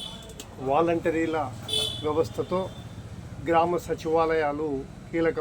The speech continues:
పాత్ర పోషించడం, సంక్షేమ పథకాల లబ్ధిదారుల విషయంలో ఆ వ్యవస్థ ద్వారా బాగా లబ్ధిదారుల ఎంపికలో పారదర్శకంగానే ఉండేది అన్న అభిప్రాయం కూడా వినిపిస్తుంటుంది.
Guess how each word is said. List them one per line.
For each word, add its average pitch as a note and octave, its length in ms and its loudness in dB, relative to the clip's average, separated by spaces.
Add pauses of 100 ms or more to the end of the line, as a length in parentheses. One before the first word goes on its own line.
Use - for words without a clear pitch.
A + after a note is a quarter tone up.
పాత్ర D3 220 -2 (120)
పోషించడం, D3 540 -2 (600)
సంక్షేమ F3+ 400 0 (380)
పథకాల E3 520 2
లబ్ధిదారుల D#3 720 4
విషయంలో D#3 480 2 (920)
ఆ - 20 8 (120)
వ్యవస్థ E3+ 460 4
ద్వారా E3 300 4 (420)
బాగా D3+ 320 2 (360)
లబ్ధిదారుల D#3+ 580 4 (100)
ఎంపికలో D#3+ 420 6 (280)
పారదర్శకంగానే E3 1040 4 (240)
ఉండేది D3+ 360 0 (120)
అన్న D3 100 -2 (100)
అభిప్రాయం D#3 560 2
కూడా C#3+ 180 2 (260)
వినిపిస్తుంటుంది. C#3+ 840 -2